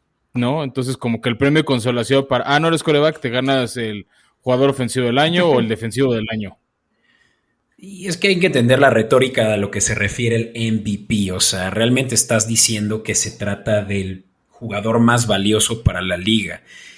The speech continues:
Speaker 2: Y, pues, es un hecho que este es un, eh, juego en el que el quarterback se va a llevar siempre el mérito mayor por ser literalmente el que tiene todo el control sobre la ofensiva, que es la que normalmente hace más puntos.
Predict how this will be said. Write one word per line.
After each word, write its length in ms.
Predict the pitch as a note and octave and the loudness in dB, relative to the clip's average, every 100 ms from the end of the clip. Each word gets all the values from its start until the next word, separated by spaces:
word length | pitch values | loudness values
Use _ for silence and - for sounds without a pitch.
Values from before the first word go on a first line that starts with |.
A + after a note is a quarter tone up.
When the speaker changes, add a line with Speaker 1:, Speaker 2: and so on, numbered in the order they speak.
| _ | _
Speaker 2:
Y, 460 | G2+ G#2 G#2+ G#2+ G#2+ | -6 -2 -2 -2 -2
pues, 420 | A#2+ A2+ - - | 2 4 4 4
es 180 | C#3+ C#3+ | 2 2
un 140 | D3+ | 2
hecho 240 | D3 D3 A#2+ | 0 0 -2
que 80 | A#2+ | -2
este 140 | A#2+ | 0
es 120 | A#2 | -2
un, 240 | B2 A#2+ A2+ | 0 2 2
eh, 380 | A2+ A2+ G#2 F#2 | 0 -2 -6 -8
juego 400 | - A2+ G#2 A2 | -4 -4 -2 -2
en 100 | G2+ | -2
el 160 | F#2+ | -4
que 260 | - F#2+ F#2+ | -6 -8 -6
el 240 | F#2 F2+ | -8 -10
quarterback 440 | - G#2+ G#2+ F#2+ - | -4 0 0 0 -2
se 160 | - | -4
va 120 | F#2 | -2
a 60 | G2 | -6
llevar 400 | G#2 G2 G2 G2+ | -4 -2 0 0
siempre 400 | - G#2 G2 - | -2 -4 -2 -2
el 80 | G2 | 0
mérito 380 | G2+ G#2 G2+ G2 | -2 -4 -6 -6
mayor 440 | G2 G#2 A2 - - - - | -2 2 2 0 -8 -6 0
por 160 | G#2 | 2
ser 160 | - A2+ | 2 0
literalmente 800 | A2+ A2+ G2+ G#2+ G#2 G2+ - A2 | 0 0 2 2 2 0 -2 -8
el 120 | G#2 | -8
que 120 | G2+ | -12
tiene 300 | - G2 G2 | -14 -10 -8
todo 260 | - G2+ G2+ | -8 -8 -8
el 100 | G2+ | -10
control 320 | F2 E2+ F#2 | -14 -14 -10
sobre 220 | - F#2+ | -10 -8
la 80 | F2+ | -10
ofensiva, 460 | - F#2 - F#2 F2 | -10 -8 -8 -8 -12
que 120 | F2+ | -14
es 100 | F2 | -14
la 140 | F#2 | -14
que 220 | - F2 - - _ _ _ | -14 -18 -18 -20 _ _ _
normalmente 840 | G2 G2 G2+ F#2+ F#2 - F#2 F2 - | -10 -4 -2 -2 -4 -4 -8 -8 -6
hace 260 | F#2+ - F2+ | -2 -2 -2
más 180 | F2 | -10
puntos. 640 | - - D#2+ - - - - | -10 -14 -18 -12 -10 -10 -14